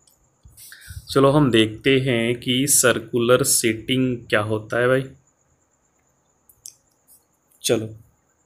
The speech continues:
ये है हमारा question, अ,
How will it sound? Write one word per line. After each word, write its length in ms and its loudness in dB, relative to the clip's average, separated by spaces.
ये 260 8
है 140 8
हमारा 260 4
question, 400 -2
अ, 100 6